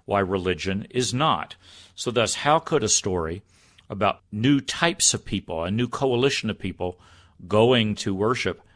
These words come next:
how could that be important unless it wasn't primarily pol-, political? Now, I want to stress that I think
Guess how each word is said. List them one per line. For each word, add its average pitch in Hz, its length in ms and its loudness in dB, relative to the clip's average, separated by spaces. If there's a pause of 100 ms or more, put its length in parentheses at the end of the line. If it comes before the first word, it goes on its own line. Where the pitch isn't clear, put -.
(160)
how 131 260 4
could 120 260 0
that 107 220 2
be 107 80 -2
important 98 600 -2
unless 104 380 -2
it - 120 -6
wasn't 101 320 -4
primarily 101 720 0
pol-, 147 420 -4 (140)
political? 143 560 -2 (720)
Now, 98 180 2
I 123 160 2
want 165 160 2
to 107 60 2
stress 131 600 2 (400)
that - 180 -6
I 123 180 6
think 95 460 0